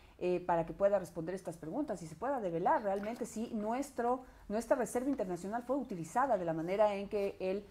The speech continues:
asambleísta Fernando Villavicencio, presidente de la Comisión de Fiscalización, acaba de describir, lo cual, eh, pues, se pone sobre la mesa un delito de peculado imprescriptible y que debería ser investigado por las fiscalías de Ecuador, Estados Unidos, Colombia, Panamá,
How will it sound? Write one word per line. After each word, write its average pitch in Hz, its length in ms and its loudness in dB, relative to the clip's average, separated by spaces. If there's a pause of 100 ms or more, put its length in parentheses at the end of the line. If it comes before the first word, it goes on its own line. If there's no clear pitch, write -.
(220)
asambleísta 175 520 0
Fernando 180 320 -2
Villavicencio, 180 600 -2
presidente 170 340 -2
de 185 40 0
la 175 80 0
Comisión 165 340 -4
de 180 80 -4
Fiscalización, 170 680 -6
acaba 175 320 0
de 143 120 -6
describir, 160 600 -2 (240)
lo 185 200 4
cual, 214 440 6
eh, 175 400 2
pues, 170 260 0
se 180 120 0
pone 214 260 4
sobre 190 260 0
la 170 80 2
mesa 202 240 -2
un 202 80 0
delito 180 300 -2
de 170 80 0
peculado 175 680 2
imprescriptible 190 1160 -4 (240)
y 214 160 0
que 175 280 -2
debería 170 600 4 (160)
ser 185 220 0
investigado 165 680 2 (280)
por 165 280 4 (100)
las 156 260 0
fiscalías 160 500 -2
de 160 60 -2
Ecuador, 160 300 4
Estados 160 280 -2
Unidos, 170 240 -2
Colombia, 175 380 4
Panamá, 165 480 0